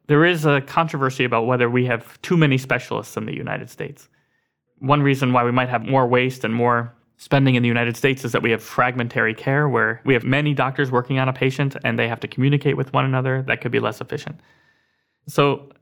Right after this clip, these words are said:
what I find is that if we have more specialists in the hospital on the day you arrive, more specialists tailored to your condition, that you do have higher survival at one year.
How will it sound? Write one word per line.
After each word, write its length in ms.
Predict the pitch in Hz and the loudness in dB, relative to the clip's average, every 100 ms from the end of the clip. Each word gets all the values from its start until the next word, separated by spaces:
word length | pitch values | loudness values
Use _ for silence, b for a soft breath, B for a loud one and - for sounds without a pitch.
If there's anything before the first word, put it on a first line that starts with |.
| _ | _
what 180 | 139 143 | 0 0
I 60 | |
find 300 | 127 147 139 | 0 0 0
is 120 | 131 135 | -2 -2
that 140 | 123 | -2
if 140 | 120 | -2
we 100 | 127 | -2
have 400 | 120 123 120 - - | 0 0 -2 -8 -2
more 320 | 131 139 135 | 2 4 2
specialists 460 | 131 135 - 120 - | 2 -4 -2 -6 -2
in 60 | |
the 80 | 120 | 0
hospital 420 | 127 120 - 120 | 0 0 -2 -2
on 140 | 113 117 | 0 -2
the 80 | |
day 200 | 117 120 | 0 0
you 120 | 117 110 | 2 0
arrive, 300 | 123 113 113 | 2 0 0
more 120 | 120 | -2
specialists 500 | - 131 - 117 - | -2 -4 -4 -8 -4
tailored 340 | 143 131 120 | -2 0 0
to 80 | - | -4
your 260 | 117 120 117 | -4 -2 -4
condition, 540 | - 123 143 107 107 - _ _ | -4 -4 -4 -6 -12 -20 _ _
that 140 | 117 | 0
you 120 | 123 131 | 2 4
do 160 | 131 | 4
have 200 | 123 110 | 2 0
higher 400 | - - 120 107 | -6 -4 -2 -2
survival 600 | 107 113 110 107 107 107 - | -4 -6 -4 -4 -6 -8 -6
at 120 | 110 | -4
one 220 | 107 107 | -2 -4
year. 340 | 107 113 165 | -4 -4 -4